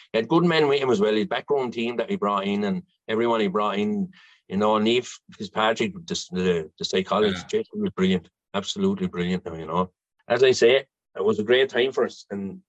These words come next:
Speaker 1: but we're, we're sort of, we're looking for some more than Liam Griffiths at the minute now. You know, we've, we've a lot of work to do as regards trying to get back up the ladder to where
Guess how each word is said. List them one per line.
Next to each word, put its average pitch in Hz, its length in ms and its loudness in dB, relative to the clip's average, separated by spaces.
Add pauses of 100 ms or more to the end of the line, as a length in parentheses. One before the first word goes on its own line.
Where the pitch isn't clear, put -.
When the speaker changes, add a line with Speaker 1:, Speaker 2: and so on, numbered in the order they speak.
Speaker 1:
but 101 180 -2 (140)
we're, 101 280 2 (200)
we're 104 260 -2
sort 104 300 -2
of, 107 220 2
we're 104 200 0
looking 113 220 2
for 117 160 2
some - 240 -10
more 117 260 6
than 120 140 -2
Liam 120 440 -2
Griffiths 117 340 0
at 107 100 0
the 107 60 -2
minute 113 320 -2
now. 107 240 0 (140)
You 98 80 -12
know, 101 160 -2
we've, 101 180 -4 (340)
we've 98 120 0
a 104 40 2
lot 113 160 2
of 160 80 -2
work 113 200 2
to 123 60 0
do 104 140 0
as 92 80 0
regards 98 320 -4
trying 98 160 -6
to 95 60 -12
get 101 140 -2
back 98 200 -4
up 101 120 -6
the 98 100 0
ladder 98 280 -2
to 98 100 2
where 95 300 -2